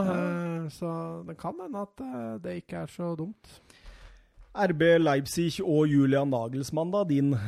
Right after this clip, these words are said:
Speaker 1: din mann.
Speaker 2: Min Nagelsmann.
Speaker 1: Din Nagelsmann, eh, kjøpt inn, eh, Ademola Lookman fra Everton, som aldri f-, klarte å spille seg til noe plass, eh, i dette Everton-laget.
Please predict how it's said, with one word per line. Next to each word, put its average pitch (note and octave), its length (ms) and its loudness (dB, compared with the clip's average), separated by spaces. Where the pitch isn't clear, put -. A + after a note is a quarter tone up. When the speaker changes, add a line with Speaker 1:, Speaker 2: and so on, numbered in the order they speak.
Speaker 1:
din C#3+ 220 6
mann. E3+ 340 4
Speaker 2:
Min D#3 340 -8
Nagelsmann. C#3 720 -6
Speaker 1:
Din C#3 240 0
Nagelsmann, D3 880 -2
eh, E3 460 -4
kjøpt - 420 -4
inn, D3 220 -2
eh, C#3+ 340 0
Ademola D#3 480 6
Lookman C#3 640 2
fra C#3+ 380 2
Everton, A#2+ 560 -4
som F3+ 180 -4
aldri D3 720 -4
f-, - 160 -14
klarte C#4+ 320 0
å A#3+ 40 0
spille E3+ 280 0
seg D3+ 220 2
til F3+ 100 -2
noe F#3+ 140 -2
plass, - 420 -2
eh, D3 460 -2
i F3+ 40 -4
dette F3 200 -6
Everton-laget. A#2+ 800 -4